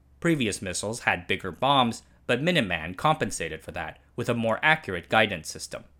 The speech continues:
That guidance system, like Apollo's, was inertial. In nineteen fifty-eight, the U S military chose North American Aviation's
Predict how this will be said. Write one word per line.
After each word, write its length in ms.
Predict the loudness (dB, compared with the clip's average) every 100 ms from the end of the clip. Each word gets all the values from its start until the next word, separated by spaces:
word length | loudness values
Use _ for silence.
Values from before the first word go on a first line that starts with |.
| _ _ _ _ _
That 260 | 2 4 4
guidance 400 | 2 2 -2 -10
system, 400 | -12 -10 -12 -12 -18 -8
like 220 | -6 -4
Apollo's, 600 | 0 4 4 4 0 -4 -6
was 200 | -6 -4
inertial. 480 | -4 -6 -6 -10 -12 _ _ _ _ _ _ _ _ -20 -20 -18 -4
In 60 | 2
nineteen 380 | 2 4 0
fifty-eight, 520 | -2 -4 2 4 4 2
the 100 | 2
U 160 | 4
S 120 | 4 2
military 540 | 0 0 -2 -4 -4
chose 400 | -4 -4 -4 -2
North 240 | -2 0
American 500 | 0 0 0 -2 -6
Aviation's 840 | -4 -4 -2 -2 -2 -6 -8 -10